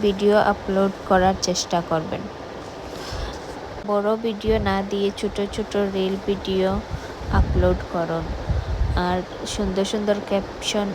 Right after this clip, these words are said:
ই-, দিবেন লিখে। এরকম প্রতিদিন কাজ করলে একটা সময় দেখবেন আপনার রিচ, এনগেজমেন্ট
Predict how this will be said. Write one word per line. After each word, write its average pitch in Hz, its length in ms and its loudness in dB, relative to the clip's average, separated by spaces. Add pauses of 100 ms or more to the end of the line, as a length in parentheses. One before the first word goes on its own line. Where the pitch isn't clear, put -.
(440)
ই-, 175 280 -2 (320)
দিবেন 180 340 4 (100)
লিখে। 180 380 0 (100)
এরকম 220 460 -4
প্রতিদিন 220 420 0 (120)
কাজ 202 160 2 (180)
করলে 196 800 -2 (500)
একটা 196 320 0
সময় 202 400 0
দেখবেন 190 440 2 (120)
আপনার 185 520 -2
রিচ, 185 240 0 (180)
এনগেজমেন্ট 180 760 -2